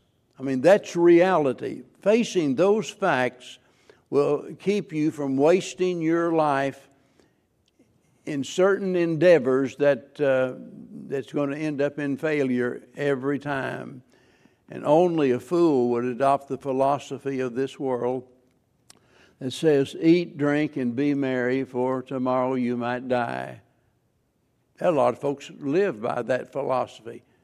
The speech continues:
Have a blast while you last. I mean, live it up. You're not gonna live forever, so let's enjoy every moment of it. And,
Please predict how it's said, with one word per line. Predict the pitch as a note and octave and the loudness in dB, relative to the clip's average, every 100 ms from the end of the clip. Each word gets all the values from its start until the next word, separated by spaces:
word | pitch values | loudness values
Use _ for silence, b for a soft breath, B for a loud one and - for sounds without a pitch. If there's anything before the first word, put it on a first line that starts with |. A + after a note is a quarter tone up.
| _ _ _ _ _ - | _ _ _ _ _ -8
Have | C3 D#3 | -2 0
a | D3 | 2
blast | B2+ D3+ E3 - | 4 4 2 -4
while | D3+ D3+ | -2 0
you | F3 E3 | 0 -2
last. | D#3 D#3+ G3 D3+ - | 0 0 -2 -4 -6
I | C#3+ C#3 | -4 -2
mean, | C#3+ C3+ B2 C3 | -4 -4 -2 0
live | C#3+ E3+ | 2 0
it | F3+ F3+ | -2 0
up. | F#3 F3+ | 0 0
You're | D3 C3+ | -6 -4
not | D3 E3 | -2 -2
gonna | D#3+ D#3 | -4 -2
live | D3 E3+ E3 | 0 0 0
forever, | D#3 E3 F3+ E3 E3 | 2 4 4 2 -4
so | - | -2
let's | C3 D3 D3+ | 0 0 0
enjoy | D#3+ C#3+ A#2+ D#3 D#3+ D#3 | -4 -4 0 2 2 2
every | D3+ D3 C#3+ | 0 0 -2
moment | C#3 D#3 D#3+ C#3 | 0 0 0 0
of | D3 D#3+ | 2 2
it. | F3+ F#3+ | 0 -2
And, | C3 | -4